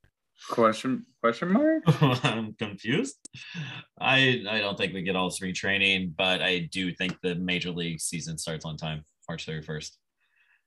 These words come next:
Speaker 2: Like, yeah, like you said, there's too much money, and I think they'll find some kind of middle ground. But you know what's annoying when you wa-, see these is the classic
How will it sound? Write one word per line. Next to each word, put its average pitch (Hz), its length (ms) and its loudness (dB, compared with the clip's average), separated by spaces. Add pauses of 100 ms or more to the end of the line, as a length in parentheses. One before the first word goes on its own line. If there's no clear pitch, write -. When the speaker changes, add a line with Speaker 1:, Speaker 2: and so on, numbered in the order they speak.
(480)
Speaker 2:
Like, 92 280 -2
yeah, - 200 -4 (100)
like 92 140 -4
you 90 80 -6
said, 95 200 -2
there's 90 140 -2
too - 80 -4
much 101 180 -6
money, 92 260 0
and 90 100 0
I 87 60 -2
think 95 260 -4 (360)
they'll - 280 -4
find 98 280 0
some 95 200 -4
kind 95 120 -4
of 92 60 -2
middle 90 220 -2
ground. 92 320 -2 (600)
But 117 240 0
you 151 80 4
know 226 100 10
what's 220 180 6
annoying 113 400 2
when 117 100 0
you 113 320 -2
wa-, 107 200 -6
see 120 260 2
these 135 260 4
is 110 480 -2
the 104 480 0 (240)
classic 104 880 0